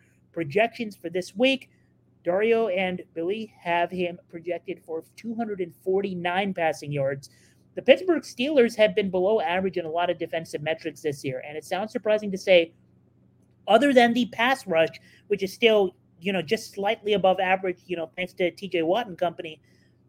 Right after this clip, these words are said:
coverage rating, uh, you know, if you look at P F F coverage grade, the Falcons, who Will Levis faced last week, rank number nine, and the Steelers rank number twenty-one.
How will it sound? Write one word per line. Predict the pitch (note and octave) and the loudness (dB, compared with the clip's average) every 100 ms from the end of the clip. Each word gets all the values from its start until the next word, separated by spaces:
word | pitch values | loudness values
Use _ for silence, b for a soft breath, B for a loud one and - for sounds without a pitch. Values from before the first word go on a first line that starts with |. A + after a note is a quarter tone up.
| _ | _
coverage | - C4 F4 A3 | 6 6 6 2
rating, | G3 G3 F#3+ F#3 F3 - | 0 2 2 0 -4 -8
uh, | F3 E3+ E3 F3+ | -4 -2 -2 -4
you | |
know, | F3+ E3 _ | -6 -8 _
if | F#3 | -8
you | G#3 | -4
look | A#3+ | -2
at | G3 - | -2 -4
P | - | 2
F | B3 - | 4 4
F | G#3 G3 | 2 0
coverage | - C4 D#4+ A#3+ - | 0 0 0 -2 -2
grade, | F#3+ F#3+ F3+ b b _ | 2 2 0 b b _
the | G#3+ | -6
Falcons, | - A3+ C#4+ F4 F#4 - | -4 0 0 0 -2 -4
who | C#4+ | -4
Will | G3+ A#3 A#3 | 0 2 4
Levis | A3+ A3 - | 2 0 -4
faced | A3 G#3 F3+ | -2 -2 -2
last | F3 G3 G3 | -2 -2 -2
week, | G3 F#3+ | -6 -4
rank | E3+ F#3 | -6 -4
number | F3+ E3+ D3+ | -4 -2 -2
nine, | D#3+ F3 C#3 B2+ b - | 0 0 0 -6 b -10
and | F3 | -10
the | |
Steelers | - A3+ C4 B3 F#3 | -8 -4 0 0 -2
rank | F#3 F3+ F3 | -2 -2 -2
number | E3 D3 | -6 -6
twenty-one. | - F3 D#3 C#3 D#3 B2 | -8 -6 -4 -2 -2 -2